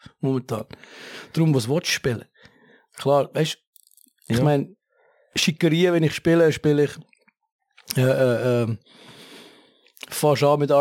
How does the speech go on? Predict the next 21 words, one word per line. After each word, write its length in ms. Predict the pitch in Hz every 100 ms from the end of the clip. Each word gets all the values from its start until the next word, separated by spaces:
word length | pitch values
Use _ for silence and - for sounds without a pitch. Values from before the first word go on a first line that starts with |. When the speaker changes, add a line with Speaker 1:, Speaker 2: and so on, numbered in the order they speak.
| 147
Speaker 1:
and 120 | 143
B 480 | 143 147 147 147 143
und, 200 | 131 127
und 260 | 131 -
weißt 320 | 165 143 139 -
du, 60 |
so, 140 | 139 135
und 180 | 120
die 80 | 139
Leute 200 | 156 151
haben 60 | 131
es 80 | 131
hure 140 | 151
gern, 140 | 139 -
aber 160 | - -
du 120 | -
musst, 300 | 151 175 170 - _ - - _ -
irgendwann 440 | 170 185 165 175
kommst 340 | - - 160 147
du 40 |
wieder 120 | 156